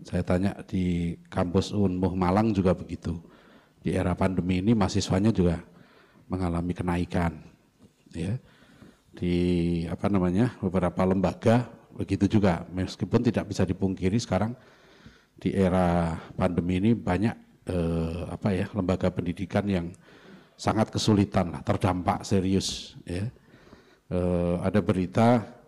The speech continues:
sekitar tujuh puluh persen dari empat ribu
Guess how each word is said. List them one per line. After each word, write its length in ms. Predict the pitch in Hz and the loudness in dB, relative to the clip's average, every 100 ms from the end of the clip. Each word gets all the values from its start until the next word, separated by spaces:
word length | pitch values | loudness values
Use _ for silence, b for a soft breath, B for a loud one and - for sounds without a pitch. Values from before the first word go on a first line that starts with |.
| - b b b - | -20 b b b -16
sekitar 320 | - 98 98 | -8 -2 -2
tujuh 240 | 107 - 90 | -2 -2 0
puluh 160 | 98 | 0
persen 480 | 87 98 - 113 95 82 - _ _ _ | 0 -4 0 0 0 -6 -20 _ _ _
dari 320 | - 90 90 | -6 -4 -2
empat 320 | 90 - - | -2 -2 -2
ribu 720 | 92 90 - 95 95 90 92 | -4 -4 -4 0 0 0 -4